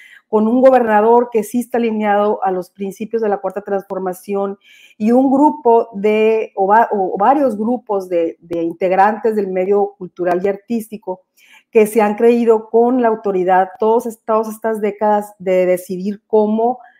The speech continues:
deben, eh, eh, diseñarse las políticas culturales y hacia qué rubros deben, eh, destinarse los, eh, recursos federales y estatales y, y con los que contamos para trabajar. Eso por un lado,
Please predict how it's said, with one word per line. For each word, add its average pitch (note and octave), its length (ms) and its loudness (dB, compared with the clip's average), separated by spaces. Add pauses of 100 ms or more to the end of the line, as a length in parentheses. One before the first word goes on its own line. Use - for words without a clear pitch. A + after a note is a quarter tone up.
deben, G3+ 600 0 (320)
eh, D#3+ 800 -2
eh, D#3 440 -8 (100)
diseñarse G3+ 600 -2
las B3 100 0
políticas G#3+ 520 -6
culturales F#3+ 760 0
y G#3+ 120 0
hacia F#3+ 380 -6
qué G#3 200 0
rubros G#3+ 500 -2
deben, F#3+ 380 -4 (420)
eh, F3 220 0
destinarse F3 800 -4
los, F#3+ 640 -4 (100)
eh, F3 200 -14
recursos F#3 640 -8 (240)
federales F#3+ 640 2
y F#3 160 -6
estatales F#3+ 640 0
y, E3+ 500 -10
y E3 160 -16
con F#3 180 -4
los F3+ 120 -4
que - 80 -16
contamos F#3 400 -2
para F3+ 200 0
trabajar. E3+ 560 0 (480)
Eso A3 220 0
por A3 120 -2
un A3 180 -2
lado, F3+ 360 4